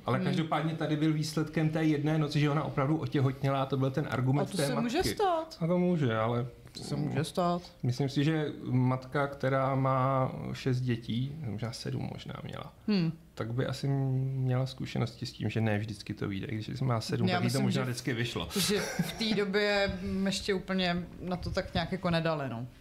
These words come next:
Speaker 1: Ale prostě to nedává m-, moc smysl, no. Wo-, Waterloo je strašný, eh, Slavkov je strašný, celý je to strašný.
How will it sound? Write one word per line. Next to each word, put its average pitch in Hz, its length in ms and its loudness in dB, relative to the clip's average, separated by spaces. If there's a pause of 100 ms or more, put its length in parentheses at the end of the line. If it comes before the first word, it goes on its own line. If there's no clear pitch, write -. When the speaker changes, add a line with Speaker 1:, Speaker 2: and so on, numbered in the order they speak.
(1300)
Speaker 1:
Ale - 180 2
prostě - 260 -2
to 131 80 0
nedává 107 440 -2
m-, 104 340 -2
moc 110 420 0
smysl, - 340 -6
no. 104 240 -4
Wo-, 117 380 -4
Waterloo 113 380 0
je 110 80 0
strašný, 110 960 0 (140)
eh, 110 580 -2 (720)
Slavkov - 540 -4
je 110 80 2
strašný, 101 880 -4 (1200)
celý 107 260 -6
je 104 60 -4
to - 140 -8
strašný. - 480 -12